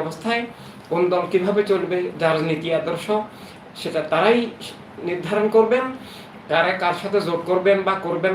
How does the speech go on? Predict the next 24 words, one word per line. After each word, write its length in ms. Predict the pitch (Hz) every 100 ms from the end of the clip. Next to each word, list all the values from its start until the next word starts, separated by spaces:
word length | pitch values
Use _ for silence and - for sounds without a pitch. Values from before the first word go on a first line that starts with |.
| 190
না, 60 | 196 190
কোন 120 | 160 151
পথে 200 | 165 190 170
চলবেন, 320 | 156 151 180 208 - - -
সেটা 180 | 160 156 - _ _ _ _ _ _
রাজনৈতিক 300 | 185 202 233 214
দল 100 | 233 226
ঠিক, 120 | 233 - - 156 - - -
প্রত্যেকে 380 | 196 185 240 247 233
তার 120 | 190 190
নিজের 220 | 208 240 233
পথ 120 | 226 -
ঠিক 120 | 208 202
করবেন। 260 | 160 143 135 107 - - - - 185
আমরা 160 | 226 240
দেখতেছি 300 | 226 226 233 208
বর্তমানে 340 | 196 202 202 185
বাংলাদেশে 440 | 185 180 185 185 190 190 - - - 196
এই 80 | 208
অন্তর্বর্তী 440 | 202 196 185 165 185 190
সরকার 280 | 190 185 - - - - - -
যে 100 | 185 180 170 151 -
ইসলামের 360 | - 185 202 196
ছদ্মবেশী 560 | 202 - 185 180 -